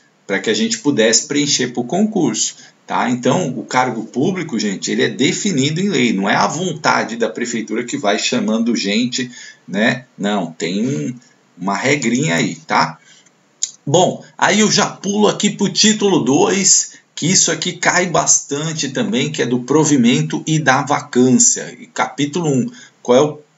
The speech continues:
do provimento, né? Quando, né, que esses cargos e de que forma eles são providos. Então, olha lá, artigo nove. Compete ao prefeito prover por decreto os cargos públicos municipais,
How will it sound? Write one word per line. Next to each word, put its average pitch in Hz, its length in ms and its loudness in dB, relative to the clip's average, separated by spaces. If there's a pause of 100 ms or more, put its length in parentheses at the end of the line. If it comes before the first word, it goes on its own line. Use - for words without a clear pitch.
do 120 260 -4
provimento, 127 880 2
né? 120 220 0
Quando, 190 920 2 (340)
né, 127 260 0
que 123 180 -4 (180)
esses - 320 2
cargos 120 640 -2 (300)
e 98 80 -4
de 110 140 -4
que 170 140 -4
forma 127 580 2
eles 107 180 2
são 117 260 -2
providos. 107 720 0
Então, 107 260 -2
olha 143 260 0
lá, 87 180 -4
artigo 147 540 0
nove. 104 400 -2 (400)
Compete 120 500 4
ao 113 120 0
prefeito 180 680 0
prover 107 560 0
por 120 160 -4
decreto 123 560 0
os 139 100 0
cargos 101 380 0
públicos 104 460 -4
municipais, 139 840 0